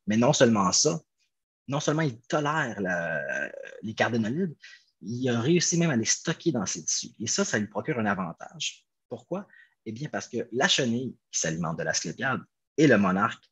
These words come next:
par la suite, l'adulte, les deux vont être toxiques. Alors, l'avantage qu'avait l'asclépiade avec les cardénolides,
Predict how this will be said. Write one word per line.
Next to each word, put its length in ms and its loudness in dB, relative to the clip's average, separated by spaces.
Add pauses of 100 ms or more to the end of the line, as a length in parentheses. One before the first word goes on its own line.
(140)
par 120 2
la 140 2
suite, 260 -6 (140)
l'adulte, 420 0 (260)
les 120 2
deux 220 8
vont 200 2
être 280 -6
toxiques. 560 -10 (280)
Alors, 420 2
l'avantage 800 2
qu'avait 220 -8
l'asclépiade 760 -6
avec 280 -8
les 60 -12
cardénolides, 600 -6